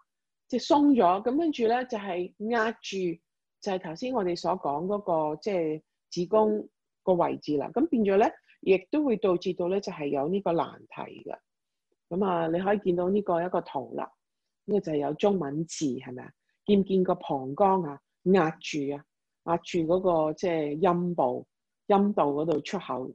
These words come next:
壓住個子宮。噉所以呢，你會留意呢，呢個都係一個難題。噉但係呢個難題好簡單嘅啫，解決。我哋係可以點啊？就係做返啲，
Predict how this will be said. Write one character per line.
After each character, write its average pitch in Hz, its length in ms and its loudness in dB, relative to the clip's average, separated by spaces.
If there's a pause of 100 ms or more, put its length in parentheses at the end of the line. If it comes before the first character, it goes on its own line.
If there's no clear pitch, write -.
(240)
壓 165 140 -4
住 160 200 -8
個 156 160 -4
子 - 160 -10
宮。 165 320 -4 (280)
噉 480 160 2
所 247 200 4
以 247 160 2
呢， 226 160 6
你 196 140 2
會 180 160 2
留 143 200 -4
意 156 100 -2
呢， 185 120 -2
呢 220 160 -4
個 175 120 -6
都 196 140 -6
係 156 200 -8
一 160 40 -8
個 175 120 -2
難 160 120 -6 (140)
題。 - 540 -4
噉 349 100 4
但 302 140 6
係 339 40 6
呢 427 80 6
個 392 60 2
難 180 140 0
題 196 60 -8
好 226 140 2
簡 226 320 -6
單 269 240 -4
嘅 226 120 0
啫， 247 160 -4
解 185 200 -6
決。 - 260 -6 (280)
我 220 120 -2
哋 220 140 0
係 190 180 -6
可 185 160 -2
以 240 140 -2
點 175 220 0
啊？ 185 100 -2
就 185 140 -8
係 180 120 -4
做 170 220 -2
返 220 240 -4
啲， 226 240 -6